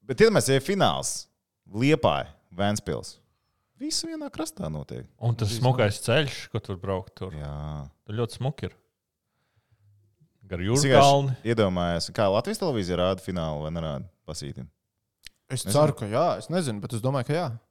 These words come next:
Speaker 1: Tu ceri,
Speaker 3: Nu, mēs
Speaker 1: tāpēc, ka tu
Speaker 3: nerādām.
Speaker 1: negribi, ka T V četri rāda, vai es nesaprotu to, kāpēc tu teici, ka tu ceri?
Speaker 3: Tad, eh, manuprāt, vienkārši vairāk, eh, neitrāls auditorijas varētu pieslēgties
Speaker 1: Ah,
Speaker 3: basketbolam.
Speaker 1: sapratu,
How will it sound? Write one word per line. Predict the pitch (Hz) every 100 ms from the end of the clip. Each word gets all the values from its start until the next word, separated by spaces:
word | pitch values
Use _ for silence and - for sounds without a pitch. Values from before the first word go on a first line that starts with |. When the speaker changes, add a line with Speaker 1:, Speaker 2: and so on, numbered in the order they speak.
| _ _ _ _ _
Speaker 1:
Tu | 90
ceri, | 101 92
Speaker 3:
Nu, | 120
mēs | 143
Speaker 1:
tāpēc, |
ka | 180
tu |
Speaker 3:
nerādām. | 190 120 107
Speaker 1:
negribi, | 101 92
ka | -
T | - 95
V | 92
četri | - 104 160
rāda, | 190 208 175
vai | 107 92 76
es | 90
nesaprotu | 104 - 78 -
to, | 85 82
kāpēc | 82 76
tu | -
teici, | 76
ka | -
tu | -
ceri? | - 85 76 71 _ _ _ -
Speaker 3:
Tad, | 151 135
eh, | 143
manuprāt, | 139 151 143 139 135
vienkārši | 139 131 117 127 123 123
vairāk, | 117 131 143 123 113 -
eh, | 120 113 117 113
neitrāls | 123 131 113 113 110 120
auditorijas | 127 120 104 98 -
varētu | 110 110 -
pieslēgties | 113 110 104 - 110
Speaker 1:
Ah, | 165
Speaker 3:
basketbolam. | 208 226 196 - -
Speaker 1:
sapratu, | - 85 95 -